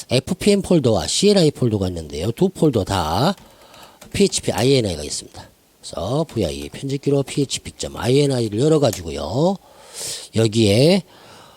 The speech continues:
셔트 오픈 태그와 씨지아이 픽스 패스 인포 요 부분을 수정을 해줍니다.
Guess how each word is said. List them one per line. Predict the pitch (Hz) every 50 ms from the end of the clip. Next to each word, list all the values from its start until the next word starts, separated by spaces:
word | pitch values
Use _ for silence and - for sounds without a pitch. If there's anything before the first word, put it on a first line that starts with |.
| _ _
셔트 | - - - 220 220 - -
오픈 | 269 247 240 226 - 240 202
태그와 | - - 170 143 123 110 - 92 95
씨지아이 | - - 196 185 202 185 175
픽스 | - - 170 - - -
패스 | - - 220 - - - 202
인포 | 180 - - - 85 71 - -
요 | 120 139 156
부분을 | 135 131 127 117 113 110 117 135
수정을 | - - - 143 120 107 98
해줍니다. | 95 - 80 71 71 69 - 95 123 156 190 185